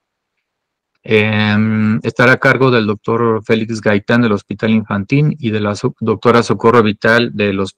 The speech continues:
de lo-, de Tlaxcala. Aquí en este formato está la bibliografía básica sugerida. Eh, entiendo muy bien, eh, y bueno, la mayoría de la, de la literatura médica, pues un,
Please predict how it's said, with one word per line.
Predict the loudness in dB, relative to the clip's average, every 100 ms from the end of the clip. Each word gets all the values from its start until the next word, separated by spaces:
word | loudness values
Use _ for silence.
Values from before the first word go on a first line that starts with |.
| _
de | -4 0 2 4 4
lo-, | 2 -2 _ _
de | -4 -2 -2
Tlaxcala. | 0 -2 -2 0 0 0 -6 _ _ _ _ _ _ _ _ _ _ _ -4
Aquí | -4 2 6 6 6 4
en | 2 4 4
este | 2 0 -2
formato | 0 -2 2 0 0 0 0 -2 -12
está | -16 -2 0 2
la | 0
bibliografía | -2 -2 -2 -4 -4 0
básica | 0 -2 -8 -8
sugerida. | -6 -8 -2 0 0 -2 -6 _ _ _ _ _ _ _ _ _
Eh, | -8 -6 -4 -4 -6 -2
entiendo | -2 2 2 2
muy | 2 0
bien, | 0 0 0 -2 -4 _ _
eh, | -6 -2 -2
y | -2
bueno, | -2 0 2
la | 0
mayoría | 0 0 0 0
de | 0
la, | 0 -2 -6
de | -4
la | -2 -4
literatura | -4 -4 -4 -4 -2 0 2 0 -2 -6
médica, | -4 -4 -2 -4 -2 -2 -4 _ _ _ _ _ _ _ _
pues | -8 -4
un, | -2 0 -2